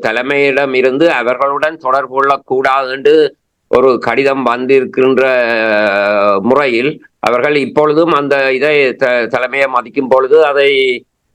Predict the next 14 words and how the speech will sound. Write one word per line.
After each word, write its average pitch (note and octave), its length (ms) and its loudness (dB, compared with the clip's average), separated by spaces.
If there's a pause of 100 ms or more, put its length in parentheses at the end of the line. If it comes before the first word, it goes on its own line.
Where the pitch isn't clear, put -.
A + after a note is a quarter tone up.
(160)
அஹ், A#2 120 4
செய்ய C3 340 0
மாட்டார்கள் B2+ 580 -2
என்றுதான், B2 500 0 (220)
அஹ், A#2 600 0
நினைக்கின்றேன். A#2+ 760 -2
ஆனால் F3+ 600 -2 (280)
டென்மார்க் E3 440 0
கிளை F3 220 2
வந்து F3+ 280 2
இதுக்கு F#3 280 2
ஒரு F#3 160 2
நல்ல E3 360 2
முடிவொண்டு, E3+ 640 2